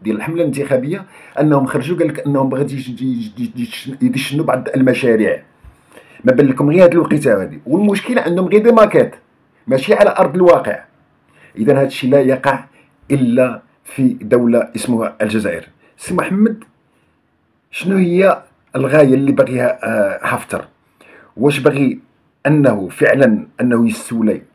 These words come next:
على أبار البترول والغاز على الحدود الليبية الجزائرية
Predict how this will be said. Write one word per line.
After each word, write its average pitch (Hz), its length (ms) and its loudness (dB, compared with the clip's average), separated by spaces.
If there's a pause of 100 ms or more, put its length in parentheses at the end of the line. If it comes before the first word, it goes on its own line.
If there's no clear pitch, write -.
على - 360 -2 (100)
أبار 113 340 2
البترول 107 460 -6
والغاز 95 680 -2
على 92 120 -8
الحدود 107 380 -2
الليبية 92 420 -8
الجزائرية 104 680 0